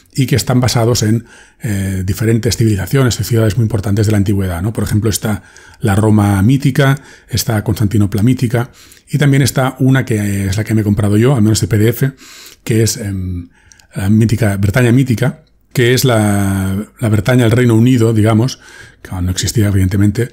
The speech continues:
pero las Islas Británicas en la Edad Oscura, ¿no? En ese periodo histórico que va entre el, la caída del Imperio Romano y el auge de la Edad Media, ¿no?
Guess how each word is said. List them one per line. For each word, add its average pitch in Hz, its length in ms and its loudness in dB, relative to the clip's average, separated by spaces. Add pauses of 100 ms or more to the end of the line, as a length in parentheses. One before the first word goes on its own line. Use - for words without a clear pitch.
(340)
pero 117 420 2
las 104 220 -2
Islas 123 220 2
Británicas 117 600 0 (380)
en 120 340 0
la 107 100 0
Edad 104 180 0
Oscura, 107 360 0
¿no? 120 160 2
En 107 80 2
ese 107 160 -2
periodo 101 300 0
histórico 110 580 0 (300)
que - 100 -2
va 104 240 0
entre 101 1000 0
el, 87 280 -8
la 87 140 -6
caída 101 220 0
del 107 100 4
Imperio 107 260 2
Romano 107 460 2 (420)
y 110 520 0
el 87 220 -4
auge 95 260 -2
de 98 80 0
la 90 80 -4
Edad 87 160 -4
Media, 85 360 -4
¿no? 135 180 -6